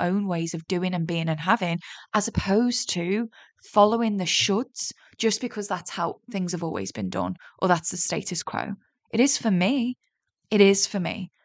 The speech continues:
It's always about reinventing myself in life, in business, so that I can grow and evolve into who I'm becoming. That's, for me, that's thriving. So wrapping up this episode with a reminder, this is the work that I do.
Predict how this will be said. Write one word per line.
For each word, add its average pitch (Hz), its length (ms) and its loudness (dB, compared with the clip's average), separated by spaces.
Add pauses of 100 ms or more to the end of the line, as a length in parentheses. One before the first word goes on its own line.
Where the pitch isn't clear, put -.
(320)
It's - 220 -4
always 214 440 8
about 170 380 0
reinventing 175 1040 -2
myself 170 840 -2 (320)
in 202 280 2
life, 165 380 -2
in 196 240 -2
business, 185 580 -6 (260)
so - 160 0
that 202 140 0
I 196 120 4
can 185 180 -4
grow 175 220 0
and 170 100 -2
evolve 165 320 -2
into 160 220 -6
who 160 180 -4
I'm 160 120 -4
becoming. - 440 -8 (340)
That's, - 380 0
for 196 120 -2
me, 190 380 4 (180)
that's - 260 -2
thriving. 175 460 -4 (520)
So 208 160 6
wrapping 208 320 4
up 254 120 -4
this - 160 -4
episode 185 420 -2
with 175 120 -6
a 170 60 -2
reminder, 160 440 2 (120)
this 185 240 0
is 208 120 -4
the 170 80 -2
work - 240 -2
that - 120 -6
I - 100 -4
do. 156 220 -4